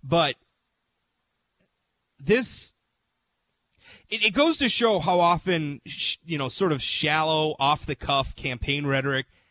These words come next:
makes for really, really poor public policy when the rubber actually hits the road.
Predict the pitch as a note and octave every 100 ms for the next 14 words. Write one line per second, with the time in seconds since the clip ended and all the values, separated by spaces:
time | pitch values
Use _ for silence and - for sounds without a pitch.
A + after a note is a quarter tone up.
0 | _ _ C3+ F3 A3+ - C#4 A#3+ D3 C#3
1 | D3 E3 F3 F3 F3 D3 D3+ C#3+ C#3 -
2 | C#3+ C3+ C3 B2+ B2 A#2+ - C#3 C#3+ A2+
3 | - G#2 G#2+ A2 G#2+ A2+ A#2+ A2+ G2+ G2+
4 | A2 G#2 G2 G2 - F#2+ F2+ C#2